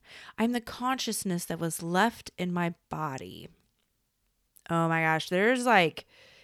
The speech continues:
hidden messages in here. I think this one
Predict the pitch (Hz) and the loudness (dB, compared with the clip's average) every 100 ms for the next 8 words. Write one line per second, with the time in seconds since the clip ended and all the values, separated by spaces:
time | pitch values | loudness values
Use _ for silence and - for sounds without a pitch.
0 | _ - 208 208 208 - 175 170 165 160 | _ -2 0 2 0 -2 0 0 0 -2
1 | 156 156 160 147 143 - - - _ - | -2 -4 -4 -4 -6 -14 -20 -20 _ -4
2 | 185 - 208 240 - 233 247 320 359 | -4 0 0 0 -2 -2 -2 -2 -2